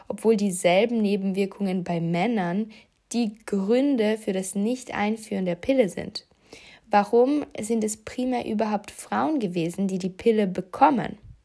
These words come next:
Um darauf zu antworten, würde ich den Begriff der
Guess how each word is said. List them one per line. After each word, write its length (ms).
Um 200
darauf 360
zu 120
antworten, 800
würde 220
ich 180
den 200
Begriff 340
der 180